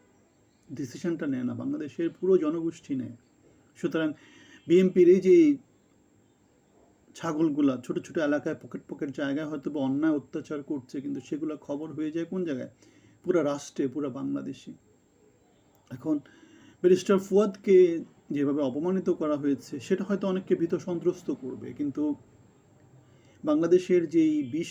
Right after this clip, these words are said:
কোটি মানুষ আছে, বারো কোটি, তেরো কোটি ভোটার আছে, তারা তো ভোটের মাঠে সেটাকে মূল্যায়ন করবে। তারা দেখতে পাচ্ছে নব্য ফ্যাসিবাদ, নব্য স্বৈরাচার বাংলাদেশের মাঠে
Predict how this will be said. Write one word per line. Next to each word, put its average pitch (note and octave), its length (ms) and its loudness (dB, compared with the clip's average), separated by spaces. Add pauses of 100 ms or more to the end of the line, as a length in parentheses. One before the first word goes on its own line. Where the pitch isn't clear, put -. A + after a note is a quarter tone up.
(120)
কোটি F3+ 300 -6
মানুষ D#3 380 -2
আছে, D3+ 320 -8 (480)
বারো C3 220 -4
কোটি, D3 240 -8
তেরো D3+ 240 -6
কোটি D3+ 220 -6
ভোটার D3 420 -4
আছে, C3 320 -6 (880)
তারা D3+ 160 -4
তো D#3+ 140 -4
ভোটের D#3 360 -2
মাঠে C#3+ 340 -4
সেটাকে D3 380 -8
মূল্যায়ন C#3+ 440 -2
করবে। B2 380 -14 (540)
তারা D3 140 -6
দেখতে C#3+ 360 -6
পাচ্ছে C#3+ 400 -6
নব্য C#3+ 420 -2
ফ্যাসিবাদ, C#3+ 720 -10 (1040)
নব্য D3 240 0 (120)
স্বৈরাচার C#3 720 -6 (180)
বাংলাদেশের C3+ 520 -6
মাঠে A#2+ 320 -6